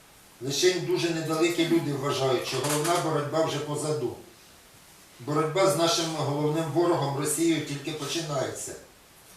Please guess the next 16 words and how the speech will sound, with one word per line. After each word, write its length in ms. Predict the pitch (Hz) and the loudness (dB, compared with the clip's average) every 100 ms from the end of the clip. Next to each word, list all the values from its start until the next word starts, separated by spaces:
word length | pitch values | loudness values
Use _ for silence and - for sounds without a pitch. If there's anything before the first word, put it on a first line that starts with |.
| - - - - | -20 -20 -20 -18
Від 220 | 117 151 165 | -8 -6 0
того, 340 | 185 160 147 131 - - - - 123 | 2 2 0 -2 -8 -20 -20 -16 -6
яку 300 | 135 170 180 | 0 2 2
ми, 120 | 175 | 2
українці 760 | 160 151 160 175 160 - 147 139 - - - | 0 0 2 2 2 0 0 -2 -8 -16 -14
Донбасу, 540 | 135 143 143 160 160 139 | -8 -4 2 4 4 2
займемо 400 | 143 151 170 165 156 | -2 -2 0 -2 -2
позицію 500 | 131 151 135 139 135 | -2 -2 -2 -2 -4
в 20 | |
сьогоднішніх 680 | 139 139 165 147 - 131 147 | -2 -2 -2 -2 -6 -4 -4
визвольних 440 | 151 143 143 127 123 | -2 -2 -4 -4 -4
змаганнях, 480 | 131 - 165 156 123 117 | -2 0 0 0 -4 -4
залежатиме 600 | 143 165 143 151 147 139 | 0 0 0 -2 -2 -2
доля 220 | 156 - | -2 0
української 540 | 151 127 135 139 - 135 | 0 0 -4 -4 -4 -4
держави. 480 | 139 120 123 131 | -2 -2 0 -2